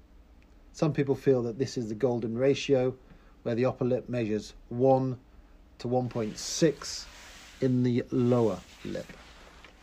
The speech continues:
What is also important and what you can potentially do, and as a trained eye with time,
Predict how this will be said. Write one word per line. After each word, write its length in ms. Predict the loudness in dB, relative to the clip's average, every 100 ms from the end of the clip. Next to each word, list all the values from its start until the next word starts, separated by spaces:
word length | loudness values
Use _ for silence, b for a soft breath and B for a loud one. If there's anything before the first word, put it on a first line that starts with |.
| -20 -20 -20 -20 -20 -20 -20 b b b b b 4
What 140 | 8
is 120 | 8
also 280 | 8 6 4
important 440 | 4 2 -2 0 0
and 160 | 0
what 160 | 0 -2
you 120 | -4
can 180 | -2 -4
potentially 500 | 0 0 0 -4 -4
do, 340 | 2 4 2 -2 b b
and 120 | -6 -4
as 140 | -4
a 80 | -6
trained 540 | -2 4 6 6 6
eye 200 | 6 4
with 300 | 2 -4 -6
time, 520 | -2 2 2 0 -6